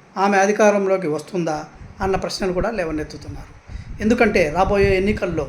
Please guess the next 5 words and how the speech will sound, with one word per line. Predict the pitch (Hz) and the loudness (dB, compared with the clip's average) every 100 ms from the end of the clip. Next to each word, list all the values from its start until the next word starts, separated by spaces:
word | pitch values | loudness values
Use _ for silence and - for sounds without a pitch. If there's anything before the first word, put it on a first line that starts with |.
| - - - - 175 | -10 -20 -20 -10 0
రాష్ట్ర | 196 - 202 | 2 2 2
వ్యాప్తంగా | 202 202 185 165 143 - - - - - - - | 2 2 0 0 -2 -12 -16 -18 -16 -14 -10 -2
ఎన్డీఏ | 208 254 240 240 | 6 8 6 4
కూటమికి | 226 214 220 247 269 185 | 2 0 0 -4 -4 0
వైసీపీకి | 190 185 - 214 202 - | -2 -2 -2 -2 -2 -2